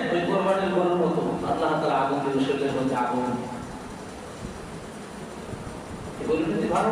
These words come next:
না। এজন্য আজ আয়োজন তো রোজাদারদের জন্য,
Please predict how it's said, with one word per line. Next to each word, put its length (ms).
না। 80
এজন্য 280
আজ 400
আয়োজন 300
তো 100
রোজাদারদের 680
জন্য, 220